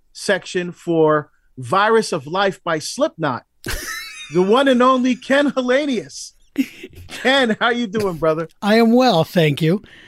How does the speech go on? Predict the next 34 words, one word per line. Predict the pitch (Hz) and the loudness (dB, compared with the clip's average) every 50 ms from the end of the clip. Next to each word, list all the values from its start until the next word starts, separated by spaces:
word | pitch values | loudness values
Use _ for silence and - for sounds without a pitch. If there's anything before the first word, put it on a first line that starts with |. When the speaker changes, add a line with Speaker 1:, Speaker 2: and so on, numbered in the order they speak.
| - - - - | -20 -18 -8 -4
Speaker 2:
Uh, | 196 196 180 - - _ _ _ - | -2 -2 -2 -4 -8 _ _ _ -4
I | 240 311 | -2 0
have | 349 330 220 - | 2 2 0 0
to | 214 - | -2 0
say, | - 233 202 - - - _ _ _ _ _ | 0 0 0 -2 -4 -12 _ _ _ _ _
I | - 208 226 247 254 190 233 - - 180 | -2 0 2 2 4 4 2 0 -2 -2
don't | 127 196 208 240 - 220 | 0 2 2 2 4 4
know | 202 202 208 | 4 4 4
that | 196 185 | 4 4
I | 180 175 175 | 4 4 4
have | 160 175 156 160 | 4 2 0 0
ever | - 180 170 180 165 | -2 0 2 4 4
heard | 160 175 156 156 | 4 4 2 0
a | |
single | 147 - - 185 170 175 170 156 | 0 0 2 2 4 4 2 2
Slipknot | - - - - 185 196 202 202 - 180 165 160 151 147 - - - | 0 -2 -6 -4 -2 -2 -2 0 0 0 2 2 0 -2 -6 -12 -14
song. | 139 - - 175 165 151 127 120 117 | -8 -2 0 2 2 2 2 0 -2
I | 127 143 | -2 -2
assume | 143 - 285 254 240 233 | 0 2 4 4 6 6
this | 226 - - | 4 4 2
is | 196 165 - - - - - - _ _ _ - | 2 0 0 -2 -4 -8 -20 -20 _ _ _ 0
a | 190 | 0
<laughs> | 156 131 | 2 2
band | - 156 160 170 180 202 226 247 285 262 | 4 4 4 4 4 6 6 6 6 4
of | - - 214 190 - | 2 0 -2 -4 -2
some | - 240 240 240 | -2 0 0 0
sort? | - - 247 254 285 240 - _ - - - - - _ - | 2 2 0 0 0 -2 -6 _ -20 -20 -20 -20 -20 _ -6
Speaker 1:
Yeah, | 202 214 214 214 196 185 | -2 0 2 2 2 2
they're, | 147 170 196 202 196 202 196 196 | 2 2 2 4 4 4 4 2
uh, | 190 185 180 175 170 165 165 - | 2 2 2 2 2 0 -2 -4
<laughs> | 254 - _ _ _ _ _ _ _ | -6 -8 _ _ _ _ _ _ _
yeah, | 175 180 175 175 | -4 -2 -2 -2
they're, | 165 175 175 170 180 | -2 -2 -4 -4 -4
they're, | 175 175 170 170 | -4 -4 -4 -4